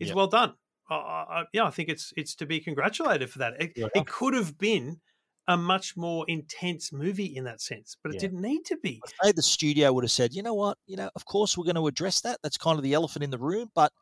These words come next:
Speaker 1: Oh, mate.
Speaker 2: we want, we want this to be appealing to as many people as possible."
Speaker 1: M-, let's be completely frank. The, the truck stop scene
Speaker 2: Could
Speaker 1: you
Speaker 2: have been
Speaker 1: don't,
Speaker 2: anything, yeah,
Speaker 1: it
Speaker 2: yeah.
Speaker 1: could have been
Speaker 2: Could
Speaker 1: it. He could have gone in
Speaker 2: that could
Speaker 1: there.
Speaker 2: have
Speaker 1: You
Speaker 2: gone
Speaker 1: could have,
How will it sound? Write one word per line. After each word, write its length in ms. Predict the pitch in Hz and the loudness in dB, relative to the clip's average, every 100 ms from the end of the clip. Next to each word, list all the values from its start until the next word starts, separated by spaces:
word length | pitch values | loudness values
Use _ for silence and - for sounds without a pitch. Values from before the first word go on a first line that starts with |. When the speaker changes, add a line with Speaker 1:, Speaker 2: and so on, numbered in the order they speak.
| - | 0
Speaker 1:
Oh, 120 | 254 | 0
mate. 160 | 262 226 277 | -2 -2 8
Speaker 2:
we 80 | |
want, 180 | 302 233 175 | 10 12 12
we 100 | 233 | 12
want 180 | 233 175 | 12 12
this 120 | 190 | 6
to 80 | 180 | 6
be 100 | 175 | 6
appealing 380 | 151 180 175 170 | 8 10 8 8
to 100 | 165 | 6
as 120 | 143 | 6
many 200 | 139 165 | 6 2
people 300 | 147 160 147 | 6 6 6
as 80 | 131 | 4
possible." 360 | - 139 - 107 | 4 4 2 -4
Speaker 1:
M-, 40 | - | 2
let's 240 | 233 233 | 2 0
be 160 | - 214 | -4 -2
completely 440 | 214 185 214 175 | -2 0 0 0
frank. 420 | 147 196 165 - _ - | -2 0 0 0 _ -8
The, 240 | 151 170 - - | -6 -6 -6 -6
the 120 | 165 | -6
truck 360 | - 220 220 | -2 0 0
stop 340 | - - 180 - | -2 0 0 0
scene 480 | - 147 104 120 190 _ _ _ _ _ _ _ | -6 -6 -6 -8 -10 _ _ _ _ _ _ _
Speaker 2:
Could 140 | - 180 | 10 10
Speaker 1:
you 60 | |
Speaker 2:
have 80 | 147 | 12
been 100 | 135 | 10
Speaker 1:
don't, 100 | 131 | 8
Speaker 2:
anything, 140 | 117 101 | 2 0
yeah, 140 | 107 | 2
Speaker 1:
it 80 | 101 | 2
Speaker 2:
yeah. 100 | 104 | 4
Speaker 1:
could 100 | 294 | 4
have 60 | |
been 120 | 277 269 | 4 4
Speaker 2:
Could 80 | 311 | 2
Speaker 1:
it. 60 | |
He 60 | 233 | 0
could 160 | 233 254 | 0 2
have 80 | 202 | 4
gone 180 | 196 | 6
in 60 | 214 | 6
Speaker 2:
that 80 | 233 | 6
could 20 | |
Speaker 1:
there. 100 | 233 | 8
Speaker 2:
have 60 | - | 10
Speaker 1:
You 40 | 156 | 12
Speaker 2:
gone 140 | 139 | 12
Speaker 1:
could 80 | |
have, 80 | 135 | 10